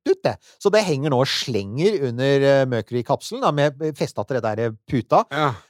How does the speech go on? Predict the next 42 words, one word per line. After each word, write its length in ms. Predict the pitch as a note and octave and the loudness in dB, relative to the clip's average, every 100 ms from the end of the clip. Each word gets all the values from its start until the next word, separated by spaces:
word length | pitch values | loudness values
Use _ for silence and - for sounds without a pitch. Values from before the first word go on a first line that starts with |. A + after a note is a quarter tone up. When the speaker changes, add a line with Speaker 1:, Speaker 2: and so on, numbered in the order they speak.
| - | 0
Speaker 1:
Og 80 | F3+ | 0
det 60 | |
er 120 | F#3+ G3 | 2 0
ingen 300 | C3 G#2+ A#2 | -2 -4 2
garanti 480 | C3+ D#3 E3 - A#2 | 2 2 0 -8 -10
for 220 | - D#3 | -4 2
at 140 | D#3+ D#3+ | 2 2
dette 180 | C#3+ D3 | -2 0
her 220 | A#2+ A2 | 0 0
vil 100 | C3 | -2
sitte 180 | C3+ D#3+ | -6 -6
fast.» 380 | - F4+ - - _ _ _ _ _ | 0 -2 -2 -18 _ _ _ _ _
Eh, 120 | E3+ | 0
dette 280 | D#3 G#3+ - A#3 | 2 0 2 2
oppdaget 380 | - B2 A#2+ | 2 -2 -2
man 100 | C#3+ | -4
på 100 | C#3+ | -4
bakken. 320 | F3 - - A3 | -4 -6 -8 -4
Det 100 | D#3 | -2
var 60 | D3 | -2
faktisk, 260 | B2+ - | -6 -8
altså, 140 | C3+ E3 | -10 -4
igjen, 220 | D3+ D3 | 0 0
dette 180 | D3+ D3+ | -4 -10
så 300 | - A#2 G2+ | -10 -6 -6
ikke 160 | A2+ C#3+ | -8 -6
John 180 | C#3+ D3+ | -6 -2
Glenn, 280 | D#3+ C4+ D#3+ | -4 -4 -6
men 180 | D3 D3+ C#3 | -8 -6 -4
man 180 | D#3 C#3+ | -4 -4
oppdaget 360 | - - A#2 B2 | -8 -4 -4 -4
det 20 | |
på 80 | D3+ | -6
bakken. 380 | D3 - G3+ D#4+ _ _ _ _ _ _ | -6 -4 -8 -8 _ _ _ _ _ _
Eh, 320 | C#3+ D3+ D#3 - _ | 2 2 2 -2 _
og 220 | D#3+ F3+ - E3 | -2 -2 -2 -6
de, 80 | |
f-, 140 | F#3 - D3 | -8 -8 -20
til 160 | C#3 | 0
å 60 | G#3 | 0
begynne 160 | F3+ | 2
med 80 | A#2 | -2